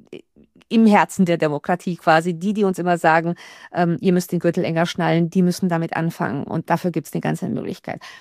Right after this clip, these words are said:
Dadurch, dass ich sage und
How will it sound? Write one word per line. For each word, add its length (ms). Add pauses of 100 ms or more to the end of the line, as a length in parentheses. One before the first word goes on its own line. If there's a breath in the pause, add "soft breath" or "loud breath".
(800 loud breath)
Dadurch, 300
dass 160
ich 180
sage 460
und 200